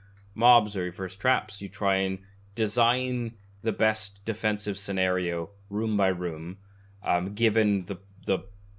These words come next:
party layout of the guys who are attacking you. And then if your, um, if your monsters have multiple attacks, then you get to pick which one to happen in, in real time.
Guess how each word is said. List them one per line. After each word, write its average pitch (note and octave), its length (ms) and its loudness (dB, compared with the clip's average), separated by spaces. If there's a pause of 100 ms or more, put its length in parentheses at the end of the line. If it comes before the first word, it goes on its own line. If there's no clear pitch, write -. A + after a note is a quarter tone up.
(180)
party A2+ 340 0
layout F#2 460 2
of F2+ 260 -8
the F#2 100 -2
guys F2+ 360 2
who F#2 100 -8
are F2 60 -4
attacking A2+ 440 0
you. D#3+ 180 -4 (920)
And G2+ 200 0
then G2 160 0
if G#2+ 380 -2
your, G2 640 4 (140)
um, F2 760 -2 (1900)
if B2+ 200 0
your A#2 320 4
monsters A2 420 0
have G2 220 -2
multiple F#2+ 560 -2
attacks, - 500 -2
then G#2+ 260 0
you G2+ 120 -4
get G2 180 -6
to - 80 -20
pick B2 240 -4
which G#2+ 180 -6
one G2 220 -4
to F2+ 60 -4
happen G#2 300 -2
in, E2+ 100 -8
in F#2 240 -10
real G2+ 140 -4
time. E3+ 360 -6